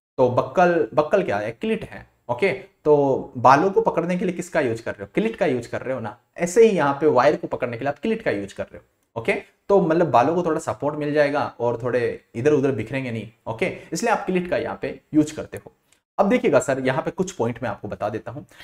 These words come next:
यहाँ पे ये दिख रहा होगा आपने खुले सांड की तरह ये वायरिंग छोड़ रखी है, this is a wiring, ओके, और एक क्लिट आपने यहाँ पे लगा दी है। ये पोर्सिलेन, वुडन किसी के भी हो सकते हैं। देखिए यहाँ पे पॉइंट है, ध्यान रखिएगा कौन कौन से पॉइंट आपको याद रखना है। सर, used for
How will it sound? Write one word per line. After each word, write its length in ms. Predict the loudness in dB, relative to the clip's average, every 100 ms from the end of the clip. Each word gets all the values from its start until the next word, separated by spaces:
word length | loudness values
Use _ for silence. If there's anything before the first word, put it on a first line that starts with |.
| -20 -6
यहाँ 280 | -2 0 0
पे 60 | 0
ये 120 | 0
दिख 180 | -2 0
रहा 80 | 0
होगा 140 | 2
आपने 260 | 0 -2 -10
खुले 300 | -4 -2 -2
सांड 240 | -4 -4
की 80 | -4
तरह 120 | -2
ये 60 | 0
वायरिंग 300 | 0 -2 -6
छोड़ 220 | -8 -8
रखी 160 | -8
है, 60 | -10
this 140 | -10 -8
is 80 |
a 60 | -4
wiring, 260 | -4 -6 -12 _ _ -12
ओके, 220 | -6 -6 -6 _
और 100 | -8
एक 120 | -6 -4
क्लिट 220 | -4 -2
आपने 240 | -4 -6
यहाँ 120 | -12 -12
पे 60 |
लगा 180 | -12 -12
दी 160 | -14 -18
है। 60 | _
ये 60 | -10
पोर्सिलेन, 460 | -2 -2 0 -4 -2
वुडन 280 | -2 -4
किसी 240 | -4 -8 -6
के 80 | -6
भी 100 | -6
हो 80 |
सकते 280 | -8 -12 -14
हैं। 120 | -16 -18 _ _ _ _ _ 0
देखिए 440 | 0 0 -4 -8 _ 0
यहाँ 120 | 0
पे 80 | 0
पॉइंट 280 | -4 -6
है, 200 | -8 -12
ध्यान 180 | -6 -4
रखिएगा 320 | -4 -8 -12 -6
कौन 140 | -4
कौन 140 | -2 -4
से 120 | -6
पॉइंट 220 | -8 -4
आपको 200 | -6 -4
याद 180 | -8 -8
रखना 180 | -10 -12
है। 100 | -12 _ _ _ _ _ _ _ 0
सर, 140 | 4
used 240 | 6 4 4
for 200 | 0